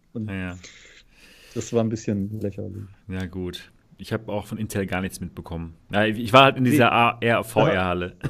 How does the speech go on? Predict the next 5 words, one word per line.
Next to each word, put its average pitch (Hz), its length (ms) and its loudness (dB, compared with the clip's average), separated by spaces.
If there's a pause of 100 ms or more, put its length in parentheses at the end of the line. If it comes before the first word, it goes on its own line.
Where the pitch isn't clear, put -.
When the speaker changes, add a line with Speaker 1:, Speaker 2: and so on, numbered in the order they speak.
(600)
Speaker 2:
<laughs> - 380 -20 (360)
Speaker 1:
Selbst 117 440 0
wenn, 113 400 2 (100)
selbst 113 480 -4
wenn. 107 440 -6